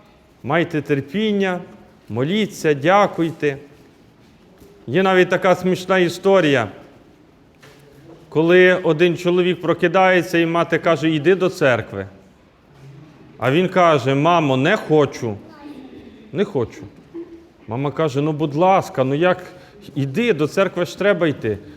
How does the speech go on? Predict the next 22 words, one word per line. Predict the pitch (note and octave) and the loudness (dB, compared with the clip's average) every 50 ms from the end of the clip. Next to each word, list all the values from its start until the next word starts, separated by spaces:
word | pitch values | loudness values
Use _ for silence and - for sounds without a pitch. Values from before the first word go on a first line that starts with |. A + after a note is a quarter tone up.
| - - | -14 -6
Ну, | - D#3 | -2 0
назви | G3 A3 G3+ D#3+ G3+ B3 | 2 2 2 2 0 0
хоча | A#3+ - A3 G3+ - A3 G3 | 0 0 -2 0 2 0 0
б | E3 | 2
одну | G3 F#3+ E3+ G3+ G#3+ G#3+ | 0 0 2 2 2 2
причину, | G3+ G#3 F#3 F#3 F3+ F#3 F#3 G3 F#3 D#3+ D#3 C#3+ | 0 0 -2 -2 -2 0 0 0 2 2 0 -2
чого | - E3+ E3+ F3 | -2 0 2 2
я | F3+ E3+ | 2 2
маю | E3 D#3+ D#3 D#3 | 0 0 0 -2
йти | C#3 - C#3+ C#3+ | -2 -2 -2 -2
до | B2+ C3 | -2 -4
храму". | - - A#2+ A2+ G#2 F#2+ F#2 F2+ F#2+ - - - - - - - | -4 -2 -4 -4 -4 -4 -8 -12 -14 -18 -20 -20 -20 -20 -12 -10
"Ну, | A#2+ A2 | -8 -4
тому | - E3+ F#3 F3+ F3 | -2 0 2 2 0
що | F3+ - F#3 E3+ | 0 -2 -4 -2
ти | F3 F#3 F3+ | 0 0 0
маєш | F3+ F3+ F3+ F3 E3 - | 0 2 0 0 0 -2
проповідати | - D#3 B2+ - F3 E3+ F#3+ G#3 G3 G3+ G3+ G3 D3 | -6 -6 -4 0 0 0 0 0 0 -2 -2 -2 -8
сьогодні, | - - C#3 C3 B2 A#2+ A#2 | -6 -2 -2 -2 -2 -2 -6
ти | A2 - C#3+ | -4 -4 -6
священник". | C3+ - - C3+ - - - D3 D3 D#3 C#3+ A2+ F#2+ - - - - - - - - - - - - - - - - - - - - - B2+ B2 B2+ - - - - - - - - - - _ - D4+ - - - - - D4 - - - - - C#3+ - - - - - - C#3 - - - - - - - - - - - - - - - - - - | -6 -4 -6 -6 -6 -2 -2 -2 -2 -2 -4 -8 -10 -14 -18 -20 -20 -20 -20 -20 -20 -20 -20 -20 -20 -20 -20 -20 -20 -20 -20 -20 -20 -20 -20 -20 -20 -20 -20 -20 -20 -20 -20 -20 -20 -20 -20 _ -20 -20 -20 -20 -20 -20 -20 -20 -20 -20 -20 -20 -20 -20 -20 -20 -20 -20 -20 -20 -20 -20 -20 -20 -20 -20 -20 -20 -20 -20 -20 -18 -18 -18 -18 -18 -20 -20 -18
Всіх | - - - - G3+ G#3+ - - - | -16 -12 -4 -2 -2 -2 -2 -4 -10